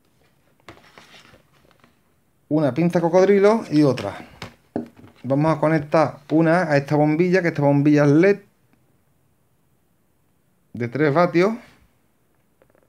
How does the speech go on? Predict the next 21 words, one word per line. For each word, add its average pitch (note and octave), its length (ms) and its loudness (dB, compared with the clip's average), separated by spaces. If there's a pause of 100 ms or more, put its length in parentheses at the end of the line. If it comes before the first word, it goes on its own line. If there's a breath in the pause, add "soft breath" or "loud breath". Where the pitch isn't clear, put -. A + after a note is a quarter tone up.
(140)
de D#3+ 140 0
doscientos D3+ 500 -2
veinte D3+ 260 -2
voltios. A2 440 -8 (4000)
Pasa B2 240 -10
que C3+ 80 -6
no B2+ 360 -4 (1900)
enfoca B2 440 -6
bien, F3 260 -4 (180)
pero A2 140 -12
vamos, A#2+ 260 -4 (280)
esta C#3 300 -8
bombilla D3+ 420 0
es D#3 60 -2
de D3+ 40 -2
doscientos D3 460 -4
veinte D3+ 240 -2
voltios F3 460 -2 (1080 soft breath)
de C3 200 -2
tres C#3 200 0
vatios. F2+ 300 -6